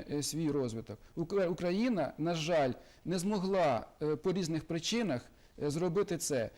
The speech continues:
Не виключено, це пов'язано з тим, що у нас, перш за все, соціальна спрямованість, е, тих політичних заяв, які існують. На, е, моє переконання,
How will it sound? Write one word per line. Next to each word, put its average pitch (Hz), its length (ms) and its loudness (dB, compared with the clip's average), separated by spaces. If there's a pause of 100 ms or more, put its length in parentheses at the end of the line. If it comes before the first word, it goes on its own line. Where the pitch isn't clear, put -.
(180)
Не 180 160 0
виключено, 233 480 -2
це 208 200 2
пов'язано 190 640 -2
з 175 60 -6
тим, 233 260 -2
що 185 360 -2 (220)
у 175 100 -2
нас, 196 460 0
перш 190 160 0
за 165 140 -2
все, 185 360 -2
соціальна 180 600 0
спрямованість, 165 920 -2 (380)
е, 151 920 0
тих 190 240 0
політичних 170 600 0
заяв, 160 420 0
які 170 420 -2 (180)
існують. 151 600 0 (200)
На, 180 500 2
е, 156 240 -2
моє 156 420 0
переконання, 180 880 0